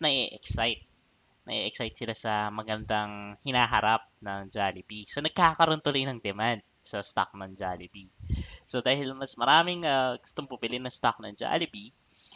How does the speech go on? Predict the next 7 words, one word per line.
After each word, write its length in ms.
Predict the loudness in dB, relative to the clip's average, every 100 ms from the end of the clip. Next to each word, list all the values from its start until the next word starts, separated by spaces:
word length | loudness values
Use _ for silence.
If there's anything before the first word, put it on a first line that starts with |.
| -16 -14 0
ah, 240 | 4 4
mas 320 | 2 0 0 6
lalong 320 | 6 6 2
tataas 480 | 2 4 2 0 0
ang 160 | -6 -4
kanyang 400 | -4 -4 -8 -8
presyo. 480 | -10 -8 -6 -6